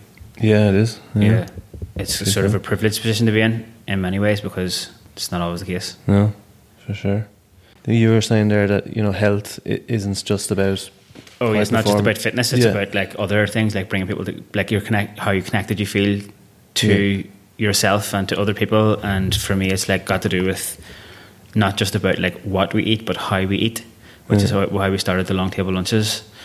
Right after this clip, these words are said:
Speaker 2: years ago. And
Speaker 1: So,
Speaker 2: also
Speaker 1: so just broaden that there, how we eat, like, as in eating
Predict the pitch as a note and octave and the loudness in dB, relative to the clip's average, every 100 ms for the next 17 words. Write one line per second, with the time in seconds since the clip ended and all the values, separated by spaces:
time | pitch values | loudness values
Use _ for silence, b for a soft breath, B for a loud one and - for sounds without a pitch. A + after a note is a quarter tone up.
0 | B B - F#2+ A2 A2 G#2 G2+ - G2 | B B -2 0 2 4 4 2 -2 0
1 | F#2+ F#2 - - - F#2 A#2 - A2+ B2+ | 0 -2 -6 -12 -6 2 2 4 0 0
2 | A#2 - - A2+ A2+ A2 G#2+ G#2+ G#2+ G#2 | -2 -4 -8 2 4 4 4 2 4 4
3 | F#2+ A2+ G#2+ G#2+ G#2 G#2 - - G2+ G#2+ | 4 4 4 4 4 2 2 0 0 2
4 | G2+ G2+ G2 B B B - A2 G2 G#2 | 2 2 2 B B B 0 0 2 2
5 | G2+ | 0